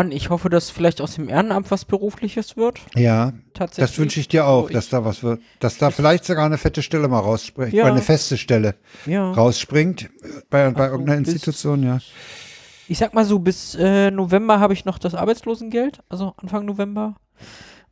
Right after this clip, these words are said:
Speaker 1: Und dann hätte ich gern irgendeine Perspektive. Also ich hab weder auf Rente noch auf Bürgergeld, wie es ja dann heißt.
Speaker 2: Ja, ja, ja, ja, ja.
Speaker 1: Äh, so gar keine Lust.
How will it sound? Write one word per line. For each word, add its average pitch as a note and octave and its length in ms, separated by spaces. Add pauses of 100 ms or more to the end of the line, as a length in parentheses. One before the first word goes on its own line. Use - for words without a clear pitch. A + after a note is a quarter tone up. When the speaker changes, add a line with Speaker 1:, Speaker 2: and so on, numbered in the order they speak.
Speaker 1:
Und E3+ 140
dann G3 120
hätte G#3 280
ich - 140
gern E3+ 280
irgendeine D#3+ 300
Perspektive. F3+ 800
Also E3+ 240
ich D#3+ 240
hab - 220 (240)
weder G3+ 500
auf A3 180
Rente G#3+ 460
noch G3+ 240
auf F3+ 400
Bürgergeld, F#3+ 880
wie F#3+ 60
es - 120
ja F3+ 80
dann E3+ 180
heißt. F3 220
Speaker 2:
Ja, C3+ 160
ja, B2+ 160
ja, B2+ 180
ja, A#2+ 100
ja. A#2 180
Speaker 1:
Äh, E3 220
so E3+ 120
gar D#3 160
keine D3 280
Lust. C#3 440